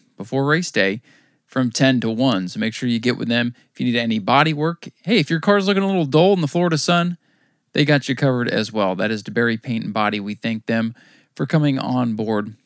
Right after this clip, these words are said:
And we welcome a brand new sponsor for tax season here at the Racing with Ryan podcast. Gotta make sure you get those taxes done, and you wanna make sure it's done by somebody who's gonna do you right. We welcome S R Q Taxes.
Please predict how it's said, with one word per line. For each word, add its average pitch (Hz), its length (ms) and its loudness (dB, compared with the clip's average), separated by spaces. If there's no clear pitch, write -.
And 147 140 2
we 160 80 4
welcome 156 540 4
a - 100 2
brand 220 400 6
new 262 160 4
sponsor - 680 0
for 156 300 0
tax 208 340 0
season 127 380 0
here 107 400 -4
at 127 140 0
the 131 80 2
Racing 123 240 0
with 110 80 -2
Ryan 110 260 0
podcast. 92 540 -4
Gotta 190 140 0
make 294 180 0
sure 247 120 2
you 226 60 2
get 202 160 -2
those 151 240 2
taxes 147 460 0
done, 104 260 -2
and 113 80 -4
you 180 80 -2
wanna 285 140 0
make 226 180 0
sure 165 380 0
it's - 240 -6
done 151 240 2
by 131 180 4
somebody 123 520 2
who's 110 180 -6
gonna 120 180 2
do 107 100 -2
you 110 180 2
right. 101 260 0
We 147 100 0
welcome 165 380 2
S 196 180 -2
R 180 140 2
Q 196 260 -2
Taxes. 120 600 -2